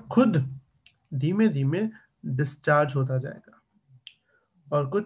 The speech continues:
देर बाद ये हो जाएगा कि capacitor की ये plate पूरी positive हो जाएगी और capacitor की ये plate पूरी negative हो जाएगी और inductor जो है वो पूरा क्या हो जाएगा?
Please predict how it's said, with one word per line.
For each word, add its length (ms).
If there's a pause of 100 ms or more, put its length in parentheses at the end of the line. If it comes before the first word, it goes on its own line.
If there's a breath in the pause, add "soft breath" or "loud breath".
(120)
देर 120
बाद 220
ये 160
हो 140
जाएगा 340
कि 180
capacitor 440
की 140
ये 180
plate 360
पूरी 220 (100)
positive 400
हो 100
जाएगी 380 (880 loud breath)
और 120
capacitor 480
की 200
ये 180
plate 420
पूरी 220
negative 420
हो 100
जाएगी 460 (880 soft breath)
और 260
inductor 440
जो 160
है 120
वो 80
पूरा 280
क्या 200
हो 80
जाएगा? 300